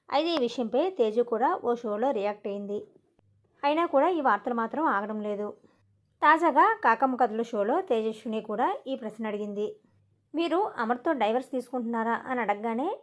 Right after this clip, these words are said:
తేజు సైలెంట్ అయిపోయింది. "ఈ మధ్యకాలంలో నేను ఫేస్ చేసిన కొన్ని సందర్భాలు చూసినప్పుడు, అరే,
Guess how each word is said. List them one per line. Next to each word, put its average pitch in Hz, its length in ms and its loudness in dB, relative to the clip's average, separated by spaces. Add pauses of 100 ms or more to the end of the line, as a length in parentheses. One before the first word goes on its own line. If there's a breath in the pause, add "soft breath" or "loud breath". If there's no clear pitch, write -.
(120)
తేజు 233 200 -2
సైలెంట్ 233 400 -4
అయిపోయింది. 214 560 -6 (380 soft breath)
"ఈ 277 100 -6
మధ్యకాలంలో 247 760 -2
నేను 269 160 -4
ఫేస్ 214 340 -6
చేసిన 247 200 -6
కొన్ని 233 220 -6
సందర్భాలు 226 540 -6
చూసినప్పుడు, 214 480 -6 (420 soft breath)
అరే, 247 320 -2